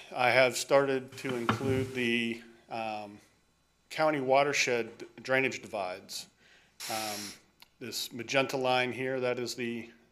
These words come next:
uh, James River direct discharge watershed for the county, Gordon Creek up here to the, uh, north, or northwest, and Powhatan Creek to the south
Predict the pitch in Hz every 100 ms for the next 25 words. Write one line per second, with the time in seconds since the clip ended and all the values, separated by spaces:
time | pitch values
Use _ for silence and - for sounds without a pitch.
0 | - 110 107 - _ - 127 120 127 131
1 | 131 127 - - _ - 135 117 127 131
2 | - - - _ _ _ - 127 127 -
3 | 131 123 120 117 131 123 120 117 123 117
4 | 123 117 117 120 120 127 120 - _ _
5 | 127 123 120 113 131 123 117 110 - 113
6 | 110 - 113 113 104 - - - - _
7 | - 110 104 98 104 117 117 117 107 -
8 | - - - - 117 - _ _ _ _
9 | _ _ _ _ - 117 117 117 127 127
10 | 120 - 110 101 127 117 113 - 120 113
11 | - 107 98 - 120 120 120 -